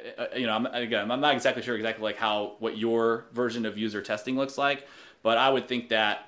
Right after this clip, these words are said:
uh, a very simple way to do this, and maybe not the most scalable, would be to just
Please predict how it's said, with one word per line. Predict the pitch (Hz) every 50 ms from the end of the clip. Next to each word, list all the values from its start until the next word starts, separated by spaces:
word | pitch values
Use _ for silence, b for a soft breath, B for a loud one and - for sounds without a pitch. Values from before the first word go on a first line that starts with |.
| -
uh, | - 101 98 98 98 - -
a | 98 113
very | 104 127 139 139 127
simple | 131 143 127 - 120 117 117 117 110
way | 110 107 98
to | 98 95
do | - 135 139 127
this, | 120 117 113 110 - 101
and | 101 101
maybe | 107 113 110 110 107
not | 107 101 101 98 - - 101
the |
most | 98 101 95 - - -
scalable, | - 196 208 170 127 110 107 104 101 98 98 123
would | 170 208 151 117
be | 131 127 120 113
to | 107 95
just | - 113 110 107 104 - - -